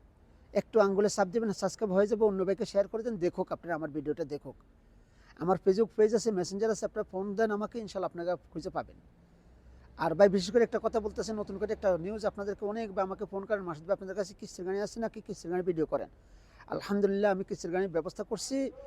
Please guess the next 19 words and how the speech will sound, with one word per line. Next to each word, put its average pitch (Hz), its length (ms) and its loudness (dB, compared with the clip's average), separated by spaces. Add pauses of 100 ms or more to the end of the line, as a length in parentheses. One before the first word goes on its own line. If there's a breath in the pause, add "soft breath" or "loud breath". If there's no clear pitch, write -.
(200 loud breath)
ইনশাল্লাহ 185 360 2
কালকে 196 280 0
নয় 190 200 0
পরশু 190 200 -4
দেখতে 185 260 -4
কিস্তির 175 300 -8
গাড়ি 208 180 2
পাবেন, 220 200 0
আপনারা 233 280 2 (400 soft breath)
যোগাযোগ 156 400 4
করতে 170 180 -4
পারেন 160 220 2
আমার 147 180 -6
সাথে। - 180 -18 (560 loud breath)
আমার 196 160 4
নাম্বারটা 202 300 2 (100)
রেখে 208 180 2
দেন 226 120 -2
জিরো 185 200 2